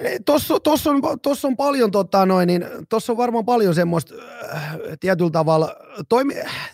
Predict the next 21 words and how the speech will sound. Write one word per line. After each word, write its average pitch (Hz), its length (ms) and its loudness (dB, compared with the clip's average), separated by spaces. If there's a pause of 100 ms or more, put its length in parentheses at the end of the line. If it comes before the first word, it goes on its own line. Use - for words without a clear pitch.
(100)
tie-, - 400 -10
virolaista, 165 840 2
ehkä 147 280 0
sitä 165 140 -4
virolaista 202 460 0
kulttuuria, 131 680 -4
et, 127 120 -10
et, 143 220 -8
et, 139 140 -6 (420)
et 151 200 0 (200)
oliks 226 300 -2
sulla, 240 220 0
kun 185 140 -4
sä 185 100 2
olit 185 220 0
siellä 175 240 0 (1300)
valmentamassa 165 540 0
maajoukkoa, 151 560 -2
niin, 135 160 -10 (260)
maajoukkuetta, 143 600 -4
niin 135 160 -6